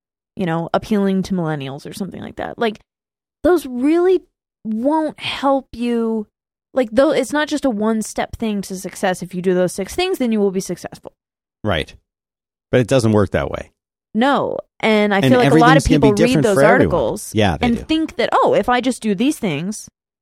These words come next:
Speaker 1: then I will be one of those cool fashion bloggers." No, you can't. I mean, maybe you can, but
Speaker 2: Yeah, I don't know.
Speaker 1: probably
Speaker 2: And I,
Speaker 1: can't.
Speaker 2: you know, and it, it's, it's
Speaker 1: If you want to, try it.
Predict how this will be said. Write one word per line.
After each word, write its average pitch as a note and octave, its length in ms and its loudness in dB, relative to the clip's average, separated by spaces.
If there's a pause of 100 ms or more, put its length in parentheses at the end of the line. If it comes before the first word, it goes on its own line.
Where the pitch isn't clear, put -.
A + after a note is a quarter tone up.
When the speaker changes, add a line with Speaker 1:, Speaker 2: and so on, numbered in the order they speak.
(120)
Speaker 1:
then G#3 440 2 (480)
I F#3 140 2
will F3+ 160 0
be F3+ 340 -2
one G3 220 -2
of G3 60 0
those F#3+ 200 -2
cool A3 240 0
fashion C4 340 -2
bloggers." D3 520 -2
No, B3 340 -4 (200)
you F#3+ 80 -4
can't. F3 360 -4 (2000)
I F3+ 40 -4
mean, E3 140 -2
maybe D#3 200 -6
you D3 160 -14
can, E3 260 -10
but - 120 -16
Speaker 2:
Yeah, D#2+ 280 -6 (120)
I G#2 120 -4
don't A2+ 140 2
know. C3 80 4
Speaker 1:
probably E3+ 240 0
Speaker 2:
And C3 120 2
I, C#3+ 100 -2
Speaker 1:
can't. C#3 100 4
Speaker 2:
you D#3+ 80 6
know, D#3 120 6 (260)
and D#3 180 2
it, D#3+ 140 0
it's, - 340 0
it's D3+ 220 -2
Speaker 1:
If G3 80 -6
you A3+ 100 -2
want G4+ 200 0
to, B3+ 140 -2
try C#4 260 0
it. F#2+ 200 -2